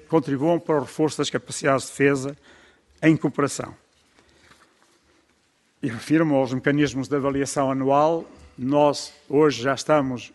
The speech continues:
eh, disponíveis para que haja um mecanismo,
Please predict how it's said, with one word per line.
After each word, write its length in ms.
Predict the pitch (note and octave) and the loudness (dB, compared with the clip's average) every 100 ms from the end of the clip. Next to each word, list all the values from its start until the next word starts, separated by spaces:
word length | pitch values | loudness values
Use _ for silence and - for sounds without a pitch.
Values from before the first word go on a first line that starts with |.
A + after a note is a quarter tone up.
| - | -10
eh, 360 | B2+ B2 A#2+ A#2+ - _ - | -8 -6 -8 -12 -20 _ -20
disponíveis 760 | D3 A#2+ - D3+ F3 C3+ B2+ | -10 -8 0 2 2 2 -2
para 240 | - C#3+ | -2 -2
que 140 | C3 D3+ | 0 2
haja 260 | D3+ B2+ | 2 2
um 60 | C#3 C3 | -4 -4
mecanismo, 600 | D3 C#3 D#3+ B2 A#2 | -2 0 0 -2 -10